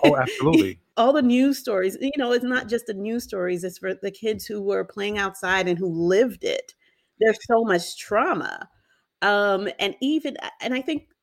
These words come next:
Speaker 2: um, some of the Irish and Italian kids who lived in Bensonhurst and other neighborhoods throughout New York City, there's some really horrible things that happened,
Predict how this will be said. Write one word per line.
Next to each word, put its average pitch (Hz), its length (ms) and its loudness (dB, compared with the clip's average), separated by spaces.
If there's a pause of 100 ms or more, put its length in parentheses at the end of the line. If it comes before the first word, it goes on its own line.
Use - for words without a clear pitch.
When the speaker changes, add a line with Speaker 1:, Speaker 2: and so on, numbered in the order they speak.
Speaker 2:
um, 302 400 -2
some 320 240 -2
of 302 80 -2
the 302 340 2 (220)
Irish 285 340 0
and 285 100 0
Italian 277 520 0
kids 202 260 -6
who 202 80 -8
lived 240 220 2
in 240 140 0
Bensonhurst 202 880 -2 (440)
and 226 140 -2
other 247 260 4
neighborhoods 233 540 -2
throughout 208 380 -2
New 220 140 -6
York 208 200 -2
City, 262 400 -6
there's 254 300 0
some 269 260 -2 (580)
really 254 280 2
horrible 185 440 0
things 330 380 0
that 165 120 -2
happened, 185 680 -6